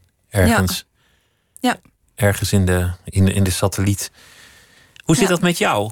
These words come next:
Speaker 1: Want, want, want, want jouw favoriete lied, schrijf je in je nieuwe boek, is, eh, Der Wanderer van, van Schubert.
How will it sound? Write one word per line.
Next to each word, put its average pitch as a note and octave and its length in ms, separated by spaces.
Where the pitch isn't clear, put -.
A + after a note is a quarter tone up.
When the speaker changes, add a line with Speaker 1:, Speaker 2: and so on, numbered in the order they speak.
Speaker 1:
Want, B2 200
want, B2+ 180
want, C3 300
want A#2+ 180
jouw B2+ 100
favoriete B2 540
lied, D3 200
schrijf A2+ 320
je A#2+ 120
in A2 60
je A2 60
nieuwe B2 240
boek, G2 320
is, - 320
eh, F2+ 140
Der F2+ 240
Wanderer G2 580
van, F#2 340
van G2 160
Schubert. F#2 560